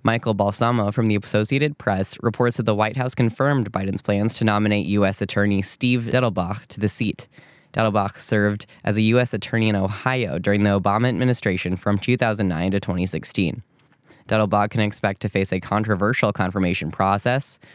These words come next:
which only one nominee has ever made it through since the position began requiring confirmation in two thousand six. Along with his nomination, the Biden administration plans to release its ghost gun rule, which focuses on regulating untraceable firearms.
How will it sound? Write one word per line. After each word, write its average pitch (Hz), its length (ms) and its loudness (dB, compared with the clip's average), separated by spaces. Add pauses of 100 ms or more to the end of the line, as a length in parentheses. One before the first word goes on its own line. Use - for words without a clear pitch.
which 131 160 2
only 123 180 4
one 117 280 2
nominee 107 460 2
has 98 140 -2
ever 101 200 2
made 95 160 2
it 92 100 2
through 95 220 -4
since 113 260 0
the 131 80 2
position 98 500 2
began 104 420 2
requiring 95 680 0
confirmation 98 680 -2
in 92 40 -2
two 104 120 -4
thousand 90 300 -2
six. - 440 -6 (420)
Along 104 280 2
with 98 140 0
his 101 140 2
nomination, 92 680 0 (220)
the 120 80 -4
Biden 117 280 0
administration 110 680 0
plans 107 260 0
to 110 100 -2
release 107 240 2
its 98 140 -4
ghost 104 360 0
gun 104 180 2
rule, 95 300 -2 (200)
which 117 180 0
focuses 139 400 0
on 113 180 2
regulating 98 680 0 (180)
untraceable 104 580 0
firearms. 87 720 -2